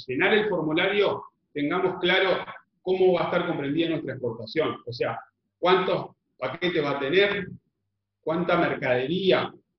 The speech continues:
o cuántos tipos de mercadería va a haber adentro de cada bulto, porque todo eso lo vamos a tener que poner de forma específica en lo que es el, el formulario de exportación,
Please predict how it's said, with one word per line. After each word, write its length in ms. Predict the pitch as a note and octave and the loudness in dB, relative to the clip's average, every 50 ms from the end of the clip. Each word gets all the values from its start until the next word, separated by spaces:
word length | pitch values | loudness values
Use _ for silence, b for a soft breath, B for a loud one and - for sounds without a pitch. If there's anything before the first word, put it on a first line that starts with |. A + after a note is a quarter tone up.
| _ - | _ -4
o 240 | B2+ A#2+ A#2+ A#2 - | -2 -2 -2 -2 -2
cuántos 400 | D#3 E3+ F3 E3+ - - - - | -2 -2 -2 -2 -4 -6 -4 -2
tipos 360 | G#3+ A3 A3 - C3+ B2+ A#2+ | 2 2 2 2 2 0 0
de 60 | B2+ | 0
mercadería 580 | B2 B2 A#2+ B2 C3 D3+ D#3 C3+ D#3+ F3 D#3+ C3+ | -2 -4 -4 -4 -2 0 0 0 2 2 2 4
va 60 | B2+ | 4
a 20 | B2+ | 2
haber 160 | C#3+ D3 D3 | 2 2 2
adentro 680 | C#3 C#3 D3+ E3 - _ - E3 - - C3 B2 A#2+ | 2 2 2 0 -2 _ -4 -4 -4 0 0 0 0
de 60 | A#2+ A#2 | 0 2
cada 300 | D#3 D#3+ D#3 C3+ C#3 D#3+ | 2 4 4 4 4 2
bulto, 320 | F3 F3 E3+ D#3 D3 - - | 2 2 0 0 -4 -4 -6
porque 200 | C#3+ D3 F3+ F3+ | -6 -4 -2 0
todo 160 | F#3+ G3 G3+ | 2 4 4
eso 180 | G3 - G#3+ G3 | 2 2 2 0
lo 120 | F#3+ F#3+ | 2 4
vamos 240 | F#3+ F#3 F#3 F3 E3 | 4 4 4 2 2
a 20 | |
tener 160 | E3+ E3+ E3+ | 0 0 0
que 100 | F3 F3 | 0 0
poner 280 | F3 D#3 D#3 E3+ F3 E3+ - _ _ | 0 0 0 0 -2 -2 -4 _ _
de 80 | - - | -12 -6
forma 300 | - D#3 D#3 D#3+ E3 D#3 | -4 -4 -2 -2 -2 -2
específica 760 | - - C#3+ - - - E3 E3 - E3+ E3+ - E3+ E3 E3+ E3+ E3+ - | -4 -4 -8 -10 -8 -8 -8 -6 -6 -6 -4 -2 -2 -2 -2 -4 -8 -10
en 60 | C3 | -10
lo 100 | C3 B2+ | -12 -10
que 80 | B2 B2+ | -10 -12
es 140 | B2 B2 D3 | -8 -4 -4
el, 200 | C#3+ C#3+ - - - | -4 -4 -4 -8 -12
el 140 | B2 B2 - _ _ | -14 -14 -14 _ _
formulario 480 | B2 A#2+ A#2+ A#2+ B2 B2+ B2 B2+ C3+ | -6 -4 -2 0 0 0 0 0 -2
de 60 | C3+ B2 | -6 -8
exportación, 580 | B2 B2 A#2 A2+ - _ - - - A2 - | -8 -10 -12 -12 -14 _ -20 -16 -14 -14 -14